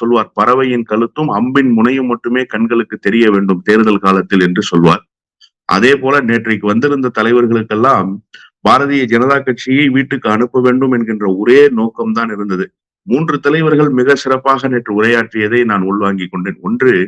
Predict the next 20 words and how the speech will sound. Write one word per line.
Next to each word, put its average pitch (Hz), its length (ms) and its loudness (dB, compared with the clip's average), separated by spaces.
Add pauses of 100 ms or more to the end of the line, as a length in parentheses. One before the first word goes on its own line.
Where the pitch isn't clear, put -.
(500)
நம்முடைய 117 320 2
தமிழ்நாட்டினுடைய 120 840 -2
முதலமைச்சர் 98 600 -4 (520)
மிக 131 180 4 (100)
அழகாக 139 440 4
சொன்னார். 113 380 0
அதனால்தான் 123 380 0
நான் 107 160 -6
துவக்கத்திலேயே 131 540 2
அந்த 120 180 -4
செய்தியை 120 500 -4
சொல்லியே 117 440 0 (120)
துவங்கினேன். 104 520 -2 (880)
"தூக்கத்தை 180 480 0
தொலைத்துவிடும் 143 640 -2
பாரதிய 123 380 0
ஜனதா 113 340 0
கட்சி" 110 260 -8
என்று 104 220 -6
சொன்னார். 110 400 -2